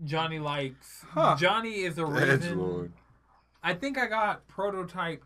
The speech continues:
Speaker 1: two on P S four in a Humble Bundle. But it may have just been Prototype one, and I, that's definitely not a game I'm about to go open when I have Infamous First
Speaker 3: <clears throat>
Speaker 1: Light. Like, if I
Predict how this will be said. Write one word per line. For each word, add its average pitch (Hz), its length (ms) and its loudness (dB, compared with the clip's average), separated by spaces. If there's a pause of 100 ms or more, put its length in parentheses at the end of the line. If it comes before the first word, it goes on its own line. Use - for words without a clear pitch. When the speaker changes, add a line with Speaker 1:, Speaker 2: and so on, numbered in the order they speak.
(140)
Speaker 1:
two 139 580 -4 (180)
on 151 200 -4
P 160 220 -6
S 135 200 -6
four 143 500 -6
in 135 140 -6
a 123 60 -6
Humble 139 340 -6
Bundle. 120 440 -14 (960)
But 156 120 -2
it 156 60 -2
may 156 300 -2
have 139 160 -4
just 139 180 -4
been 135 140 -6
Prototype 135 520 -4
one, 131 400 -8
and 127 160 -12
I, 127 120 -12 (160)
that's 139 360 -4 (240)
definitely 147 380 -4
not 127 200 -4
a 123 40 -10
game 123 220 -10
I'm 120 80 -12
about 120 200 -10
to 127 40 -16
go 127 200 -6
open 135 380 -6
when 127 120 -10
I 131 140 -2
have 123 180 -6
Infamous 135 520 -8 (280)
First 139 300 -6
Speaker 3:
<clears throat> 135 40 -8
Speaker 1:
Light. 123 320 -6 (440)
Like, 143 160 -2
if 156 100 -2
I 185 400 4